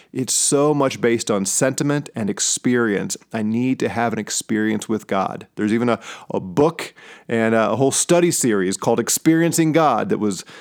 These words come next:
very popular, you know, fifteen years ago or so, and, uh, continues to be popular in certain circles.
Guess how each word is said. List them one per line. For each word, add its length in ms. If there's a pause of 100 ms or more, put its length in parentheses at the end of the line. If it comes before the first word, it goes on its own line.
(160)
very 340
popular, 720
you 100
know, 140
fifteen 400
years 180
ago 160
or 100
so, 300
and, 240
uh, 140
continues 400
to 80
be 80
popular 420
in 60
certain 240
circles. 420